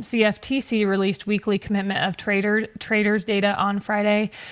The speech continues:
During the week ending May twentieth, the funds were net buyers of fifty-one thousand contracts of corn. They were also net buyers of two thousand contracts of soybeans.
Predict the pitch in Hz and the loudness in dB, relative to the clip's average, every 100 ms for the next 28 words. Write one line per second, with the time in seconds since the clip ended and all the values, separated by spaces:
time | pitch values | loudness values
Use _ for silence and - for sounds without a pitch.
0 | - - 285 302 277 247 233 214 214 214 | -18 -8 0 2 4 2 2 2 2 4
1 | 214 202 202 - 226 208 190 185 - - | 4 4 2 0 2 2 2 2 0 2
2 | 202 - 202 202 190 196 196 175 190 180 | 2 4 2 2 2 2 2 4 4 4
3 | 202 208 202 - 220 - 196 196 202 208 | 4 2 0 0 0 2 2 4 4 2
4 | 190 190 - 190 185 185 - 185 - - | 4 0 2 2 4 2 2 -4 -8 -6
5 | 240 240 247 247 - 208 196 196 190 196 | 0 2 4 0 0 2 2 2 2 2
6 | 202 196 190 185 185 180 185 185 - 254 | 0 2 2 4 4 4 2 -2 -2 -4
7 | 262 220 190 185 185 - 190 185 185 - | 0 2 4 2 -2 -2 -4 0 -2 -2
8 | 196 - 214 196 202 202 - | -6 -2 0 2 2 0 -4